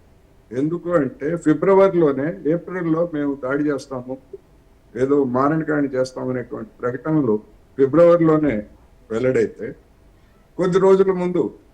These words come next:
పాకిస్తాన్ సైనిక అధికారులు ఇష్టం వచ్చినట్టు మాట్లాడుతూ ఉంటే కనీసం సరే మీరేం భద్రతా చర్యలు తీసుకోలేదు, అవసరం లేదు, అంతా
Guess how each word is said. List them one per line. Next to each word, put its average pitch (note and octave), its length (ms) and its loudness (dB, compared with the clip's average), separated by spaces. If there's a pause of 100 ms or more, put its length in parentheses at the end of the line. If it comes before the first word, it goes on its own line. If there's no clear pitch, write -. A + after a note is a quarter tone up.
(280)
పాకిస్తాన్ D#3+ 600 -2
సైనిక D3+ 300 -2 (360)
అధికారులు C#3 480 -2 (720)
ఇష్టం D#3 240 -4
వచ్చినట్టు D3 340 -4 (120)
మాట్లాడుతూ A#2 560 -8
ఉంటే A#2 280 -16 (1120)
కనీసం G3+ 460 4 (920)
సరే D3 180 2 (100)
మీరేం E3 280 4 (120)
భద్రతా D#3 380 -6 (100)
చర్యలు D#3+ 340 -2
తీసుకోలేదు, D3 580 -2
అవసరం C#3+ 380 -4
లేదు, C#3+ 220 -2
అంతా C3+ 200 -10